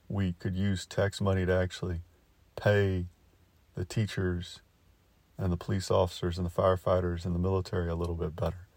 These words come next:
Can you imagine how much that would change the demand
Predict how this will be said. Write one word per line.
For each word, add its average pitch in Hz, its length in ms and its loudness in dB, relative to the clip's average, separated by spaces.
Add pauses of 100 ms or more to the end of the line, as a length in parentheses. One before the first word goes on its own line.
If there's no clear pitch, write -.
(420)
Can 110 120 0
you 110 120 4
imagine 101 800 0 (1600)
how 107 180 6
much 104 240 4
that 101 120 4
would 85 160 -2
change 107 580 0
the 92 120 -2
demand 87 880 0